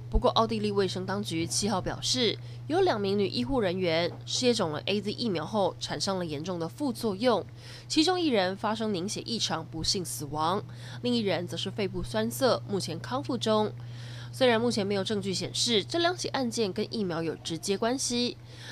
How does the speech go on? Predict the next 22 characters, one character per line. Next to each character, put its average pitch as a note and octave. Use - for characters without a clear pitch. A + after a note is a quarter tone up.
但 B3+
为 A#3+
了 A3
安 -
全 G3
起 F3
见， F#3+
奥 -
地 G3
利 F3
决 E3
定 F3+
暂 F3
停 D#3+
施 C#4
打 D#3+
同 F3+
一 F3+
批 F#3+
批 G3
号 F#3+
的 -